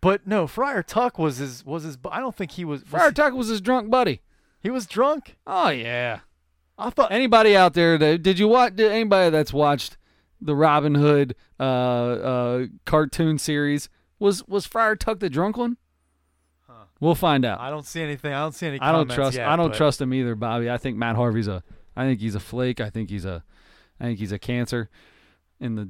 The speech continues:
Speaker 2: in the, in the dugout. I think that he's not gonna do anything to, for these young kids at all.
Speaker 1: Well,
Speaker 2: But,
Speaker 1: you're
Speaker 2: uh,
Speaker 1: only gonna have to worry about him for about six more days.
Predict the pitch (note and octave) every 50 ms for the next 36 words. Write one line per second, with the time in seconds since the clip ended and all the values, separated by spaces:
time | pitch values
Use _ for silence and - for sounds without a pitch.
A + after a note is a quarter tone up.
0 | F#2+ - D3+ C3+ B2 A#2 A2+ A2+ G2+ - B2+ A#2+ A#2 A2 G2+ G2+ B2 B2 A#2 A#2+
1 | A#2 A2+ A#2 - - A#2 A#2 - - B2+ G#2+ G#2 A#2 G#2+ G#2+ G#2+ G2+ F#2+ G2 -
2 | - B2+ C3+ C#3 C#3 B2 C#3 B2+ A#2 B2+ B2+ C3+ C3+ C3 A#2+ - - C#3 C3 B2+
3 | A#2+ - B2+ A#2 A#2+ A2 - - B2+ A#2 A#2+ A#2+ A2 G2+ A2+ A#2+ B2 A#2+ A#2+ A#2
4 | - C3 B2 A#2 G2+ A2+ G#2 A2 A2 G#2+ G#2+ G#2 - - _ _ _ _ - -
5 | - A#2+ C3 C#3 C3+ C#3 D#3 E3 E3+ F3 E3 D3 D3+ D3 C#3 C3+ C3+ - - B2
6 | A2 A#2+ A#2 A2+ A2 G#2+ A2 G#2+ G#2 G#2+ G#2 - - A2 G#2 G2 G#2 G2 F#2+ -
7 | - - - - - - _ - - - - - - - A#2+ G#2 G2 F#2+ - -
8 | - - - - _